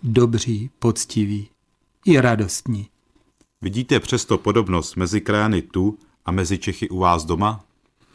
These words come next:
Speaker 1: Hmm, Češi doma mají podstatně vyšší životní standard. Nejsou nuceni spojovat síly pro překonávání životních potíží.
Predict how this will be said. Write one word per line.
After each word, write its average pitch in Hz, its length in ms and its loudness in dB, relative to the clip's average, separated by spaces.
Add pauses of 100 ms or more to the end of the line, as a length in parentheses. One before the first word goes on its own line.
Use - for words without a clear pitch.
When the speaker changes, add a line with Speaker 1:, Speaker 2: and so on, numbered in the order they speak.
(140)
Speaker 1:
Hmm, 170 300 6 (520)
Češi - 340 2
doma 147 260 6
mají 123 260 8
podstatně 123 600 0
vyšší 123 380 0
životní 117 520 2
standard. 113 680 -2 (840)
Nejsou 151 380 4
nuceni 113 440 2
spojovat 113 580 0
síly 107 480 -2 (140)
pro 123 160 2
překonávání 107 880 0
životních 110 520 -2
potíží. 110 640 -4